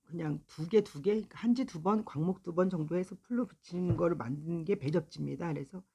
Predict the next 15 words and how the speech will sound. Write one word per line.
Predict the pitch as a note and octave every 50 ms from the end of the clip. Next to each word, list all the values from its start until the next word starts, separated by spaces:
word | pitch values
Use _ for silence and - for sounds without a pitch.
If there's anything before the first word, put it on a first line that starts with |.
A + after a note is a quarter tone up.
| _ _ _ _ _
나중에 | D#3 D#3 F#3 F#3+ F#3
정말 | E3 D#3+ D#3+ E3 E3 E3 D#3+ - _ _ _ _ _
필요하시면 | - G#3+ A#3 A#3 A#3 A#3 - F#3 D#3
제가 | - D#3+ D#3 D#3+
한번 | E3+ E3+ E3+ D3+
영상 | F3 D3+ D#3 E3+ E3 D#3
올려드릴게요. | C#3+ D3 D#3 D#3+ D#3 D#3 D3+ D#3+ D#3+ - - E3 E3 G3 G#3+ G#3+
오늘은 | F#3 D3 D#3+ E3 E3 D#3+ D3
제가 | D3+ D3+ D3
그냥 | C#3 D3 D3 C#3
이렇게 | C3 - - _
쓸게요. | _ - B3 - - A#3 F3+ D#3 D#3+ A#3 - _ _ _ _ _ _ _ _ -
근데 | E3+ E3+
사용하기 | - - D4+ D#4 D#4+ D#4 C#4 C#4+
전에 | - F#3 E3+ F#3 A3+ G#3 D#3